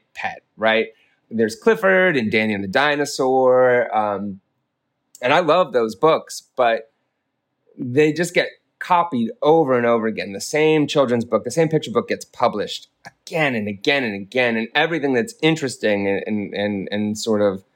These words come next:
strange or rough about it just gets sanded off to the point that we were getting these books that were just like,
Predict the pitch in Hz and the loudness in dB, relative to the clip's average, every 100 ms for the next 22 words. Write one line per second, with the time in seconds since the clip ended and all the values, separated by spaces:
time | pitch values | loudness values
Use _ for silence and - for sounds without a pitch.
0 | _ _ _ _ _ - - 156 151 127 | _ _ _ _ _ -12 0 2 4 2
1 | 107 110 113 139 151 131 104 101 101 110 | 2 2 2 2 2 0 0 0 0 -6
2 | 110 101 - - 143 165 156 107 98 - | -4 -4 -4 0 2 2 2 4 2 -2
3 | - _ _ _ _ _ 135 117 127 123 | -10 _ _ _ _ _ -4 0 0 2
4 | 120 113 101 - _ _ _ _ _ 123 | 4 2 2 -4 _ _ _ _ _ -2
5 | 131 117 139 139 127 117 123 - 113 110 | 0 2 0 0 -2 0 -2 0 0 -2
6 | 101 - 110 - | -4 0 0 -2